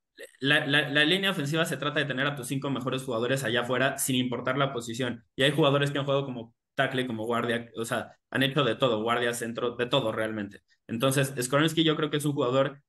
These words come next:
que puedes mover a, a todas partes para apagar los fuegos donde los vayas teniendo, y que además, si necesitas que sea, por ejemplo, tackle izquierdo dos, tres semanas, lo puede hacer.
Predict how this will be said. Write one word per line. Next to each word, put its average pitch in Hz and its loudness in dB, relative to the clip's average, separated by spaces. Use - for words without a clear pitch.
que 120 -2
puedes 143 2
mover 131 4
a, - -2
a 127 -6
todas 135 0
partes 143 0
para 117 -4
apagar 123 0
los 131 -2
fuegos 127 0
donde 113 -6
los 110 -4
vayas 139 2
teniendo, 135 -2
y 127 2
que 143 8
además, 165 4
si 143 -2
necesitas 139 0
que 127 -4
sea, 131 0
por 135 0
ejemplo, 131 -2
tackle 143 2
izquierdo 139 2
dos, 135 2
tres 143 0
semanas, 139 -2
lo 123 -2
puede 202 6
hacer. 185 2